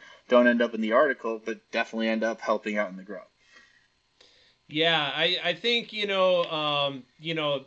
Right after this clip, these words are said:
Speaker 2: media, you know, interviewing people, and then what we're doing with, uh, the Growing Revolution podcast is just really been a,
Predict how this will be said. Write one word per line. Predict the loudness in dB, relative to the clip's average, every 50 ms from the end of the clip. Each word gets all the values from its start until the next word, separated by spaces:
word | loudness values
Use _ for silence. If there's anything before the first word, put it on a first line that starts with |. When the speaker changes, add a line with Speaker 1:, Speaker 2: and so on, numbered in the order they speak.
| _
Speaker 2:
media, | -18 -14 -10 -8 -6 -6 -6 -6 -2 0 2 2 4 4 2
you | 2 0 -2
know, | -2 -2 -2 -2 -4 -4 -8 -12 _ _ -6
interviewing | -4 -4 -4 -4 -4 -4 -4 -4 -4 -4 -6
people, | -8 -10 -10 -8 -4 -2 0 2 2 2
and | 2 0 -2 -4
then | -6 -6 -6 -8
what | -4 -2 0 0 0 -2
we're | -4 -6
doing | -6 -6 -6 -4 -4 -4 -4 -6 -6 -8
with, | -6 -4 -4 -4 -6 -6 -8 -8
uh, | -6 -6 -6 -6
the | -8 -8
Growing | -10 -8 -8 -6 -6 -6 -6 -6
Revolution | -4 -4 -4 -4 -6 -8 -6 -6 -6 -8 -8 -10 -12 -12 -12
podcast | -10 -8 -6 -6 -6 -8 -8 -8 -6 -6 -6 -8 -8 -10 -14 -16 -18 -14 -10
is | -8 -6 -6 -6 -8 -10 -12 -16 -18 -20 -20 _ _ _ _ _ _ _ _ _ _ _
just | -12 -12 -10 -8 -2
really | 4 6 6 6 6
been | 4 2 2 0 0 -2 -6 -8
a, | -6 -4 -4 -4